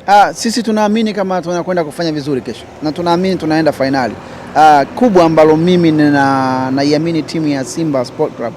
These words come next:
ya, ina, ina experience kubwa sana. Of course, hawa wame-, wame-, waliwashinda mabingwa, lakini sisi tuna uwezo wa kufanya vizuri kesho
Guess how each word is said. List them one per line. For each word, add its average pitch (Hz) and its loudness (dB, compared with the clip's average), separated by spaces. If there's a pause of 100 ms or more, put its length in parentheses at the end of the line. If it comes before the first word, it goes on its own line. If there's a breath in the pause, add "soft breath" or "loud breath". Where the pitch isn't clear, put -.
(460 loud breath)
ya, 131 4
ina, 156 0 (580)
ina 165 -2
experience 151 -4
kubwa 139 -8
sana. 117 -10 (160)
Of - -12
course, 190 0
hawa 190 6
wame-, 160 2 (140)
wame-, 156 -2 (140)
waliwashinda 151 -2
mabingwa, 139 -2 (480)
lakini 139 -4
sisi 165 -4
tuna 147 -6
uwezo 143 -2
wa 127 -4
kufanya 135 -10
vizuri 120 -10
kesho - -16